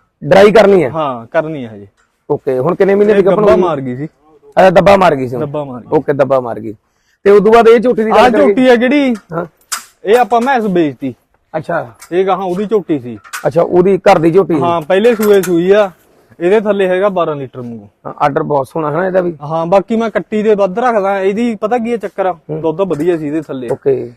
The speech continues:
Speaker 2: ਇਹਦਾ ਕੱਟਰੂ ਅੰਦਰ ਮਰ ਗਿਆ ਸੀ।
Speaker 1: ਅੱਛਾ, ਇਹਦਾ ਵੀ?
Speaker 2: ਹਾਂ, ਇਹਦਾ ਕੱਟਰੂ ਅੰਦਰ ਮਰ ਗਿਆ ਸੀ ਤੇ ਉਹ ਮੈਂਸ ਨੂੰ ਹੋ ਗਏ ਸੀ ਥੋੜੇ ਕੁ ਦਿਨ ਸੂਈ ਨੂੰ।
Speaker 1: ਅੱਛਾ।
Speaker 2: ਫਿਰ ਨਾਲ ਦੀ ਨਾਲ ਮੈਂ ਉਹਦੀ ਕੱਟੀ ਲਾਤੀ।
Speaker 1: ਉਹਦੀ ਕੱਟੀ ਲਾਤੀ ਸੀ ਮੈਂ।
Speaker 2: ਹਾਂ, ਵੀ ਇਹਦਾ ਸੂਆ ਨਹੀਂ ਖਰਾਬ ਹੋਇਆ।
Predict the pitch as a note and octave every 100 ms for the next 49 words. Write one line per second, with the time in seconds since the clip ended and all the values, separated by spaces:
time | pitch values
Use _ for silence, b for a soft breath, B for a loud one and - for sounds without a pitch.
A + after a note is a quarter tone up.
0 | _ E3+ G#3+ A3+ F#3+ G3 G3 F3+ F3 E3+
1 | A#2+ A#2+ A2 G#2+ _ _ - E3 E3+ D3+
2 | D#3 C3 A#2 - C#3+ D#3 C#3 C3 F#3 A#3
3 | G#3+ G#3 G#3+ G3+ G#3 G#3 G3+ G3+ G3+ G#3
4 | G#3+ - _ _ _ _ G3 A#3 B3 B3+
5 | A3 G3 G#3+ G3+ G3+ G3 G3 G#3 G#3 G#3
6 | _ _ _ - D#3+ F3 G3 F#3 D#3 D#3
7 | C#3 B2 A#2+ - D3 A#2+ C3 G3 G3+ G#3
8 | G3+ G#3+ G#3 G#3 G#3+ A3+ - G3 D3 A2
9 | G#2+ _ - F3+ F#3 - D3+ C3+ A#2+ A2+
10 | D3 C#3 A#2 A2+ D3+ F#3+ A#3+ A#3 G3 F#3+
11 | D#3 C#3+ A#2+ A2 F#2+